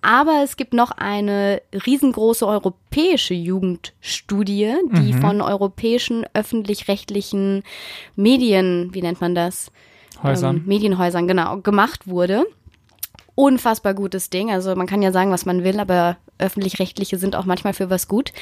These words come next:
Speaker 2: Auf jeden Fall.
Speaker 1: Die betrachten das ganze Thema nämlich kritisch und, also sie haben, wollten gucken, wie eben die achtzehn bis vierunddreißigjährigen in Europa so ticken und haben das Ganze genannt Generation What?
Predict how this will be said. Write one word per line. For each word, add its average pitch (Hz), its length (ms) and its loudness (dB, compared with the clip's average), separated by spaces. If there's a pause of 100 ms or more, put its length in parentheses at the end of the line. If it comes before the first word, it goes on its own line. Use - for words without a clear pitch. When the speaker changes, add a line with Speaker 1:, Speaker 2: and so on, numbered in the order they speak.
(140)
Speaker 2:
Auf - 140 -8
jeden 135 140 0
Fall. 147 240 2 (200)
Speaker 1:
Die 247 120 4
betrachten 220 560 0
das 208 140 -2
ganze 208 260 -2
Thema 214 340 0
nämlich 202 680 0 (340)
kritisch 294 640 0
und, 214 840 0
also 196 200 -2
sie 202 180 2
haben, 226 840 2 (140)
wollten 226 320 2
gucken, 247 440 2
wie 226 400 2
eben 202 280 -2
die - 200 -8
achtzehn 208 320 -2
bis 190 140 -4
vierunddreißigjährigen 190 1000 -2
in 208 220 0
Europa 190 460 0
so 175 140 -4
ticken 269 440 2 (400)
und 190 200 -4
haben 233 140 4
das 220 160 2
Ganze 202 440 0
genannt 190 640 0
Generation 185 840 2
What? 160 500 -4